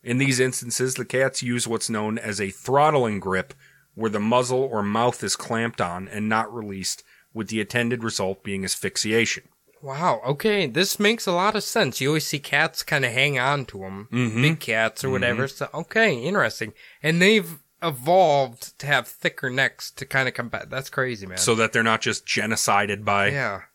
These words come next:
Speaker 2: that's
Speaker 1: hungry lion.
Speaker 2: that's crazy.
Speaker 1: Cat kills are dramatic,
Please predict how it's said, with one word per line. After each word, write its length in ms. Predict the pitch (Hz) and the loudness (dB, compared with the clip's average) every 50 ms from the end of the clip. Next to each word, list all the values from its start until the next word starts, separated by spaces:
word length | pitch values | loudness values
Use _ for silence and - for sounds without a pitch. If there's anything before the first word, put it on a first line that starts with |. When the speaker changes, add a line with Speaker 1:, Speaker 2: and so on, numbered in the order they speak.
| _ - | _ -6
Speaker 2:
that's 160 | - 180 117 | -2 -2 -2
Speaker 1:
hungry 220 | 110 104 104 110 107 | -2 0 0 -2 0
lion. 420 | 107 104 104 107 104 104 101 92 - | 0 -2 -2 -2 -2 -4 -8 -10 -6
Speaker 2:
that's 200 | - 170 175 - | -4 -2 -2 -2
crazy. 540 | - - 175 175 170 160 123 95 98 95 - - _ _ _ _ _ _ - | -2 -2 0 0 0 -2 -4 -6 -10 -12 -12 -16 _ _ _ _ _ _ -10
Speaker 1:
Cat 300 | - 139 147 170 170 - | 0 2 2 2 2 0
kills 420 | - - 147 147 143 143 143 139 160 - | 0 2 2 4 4 2 2 0 -4 -2
are 200 | - 110 117 120 | 0 2 2 2
dramatic, 760 | 113 113 113 101 101 98 107 123 139 135 101 - - - - | 2 0 -2 -2 0 2 4 4 4 4 2 0 -4 -14 -20